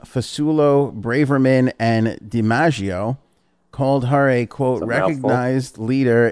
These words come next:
Speaker 1: in the local and national criminal defense bar for litigating difficult and complex cases."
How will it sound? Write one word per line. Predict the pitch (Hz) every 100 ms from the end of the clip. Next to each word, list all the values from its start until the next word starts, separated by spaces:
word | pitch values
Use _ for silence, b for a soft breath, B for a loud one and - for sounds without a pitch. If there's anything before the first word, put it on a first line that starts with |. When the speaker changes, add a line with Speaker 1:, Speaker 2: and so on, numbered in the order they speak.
| -
Speaker 1:
in | 113
the | 113 107
local | 110 139 139 139
and | 87 113
national | 113 127 - 120
criminal | 104 135 123
defense | 110 101 120 113
bar | - 107 104 107 b b b _
for | 117 110 110
litigating | 92 110 131 120 123 120 113
difficult | 127 131 127 120 107
and | 107 95
complex | - 117 113 107 104 - -
cases." | - 98 101 57 50 - -